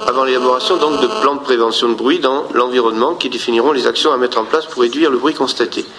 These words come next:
Il est donc demandé aux membres du conseil municipal de bien vouloir arrêter les cartes de bruit,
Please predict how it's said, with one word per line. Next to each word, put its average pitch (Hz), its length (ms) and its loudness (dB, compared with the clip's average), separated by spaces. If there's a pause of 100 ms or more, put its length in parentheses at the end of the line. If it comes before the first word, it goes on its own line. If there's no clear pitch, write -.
(420)
Il 127 100 2
est 156 80 2
donc 185 200 0
demandé 160 800 0
aux 120 100 2
membres 127 400 2
du 117 160 -4
conseil 120 300 0
municipal 113 500 -2
de 151 80 -2
bien 139 180 0
vouloir 135 360 0
arrêter 131 640 0
les 117 120 -2
cartes 120 340 -2
de 110 120 -4
bruit, 120 320 -2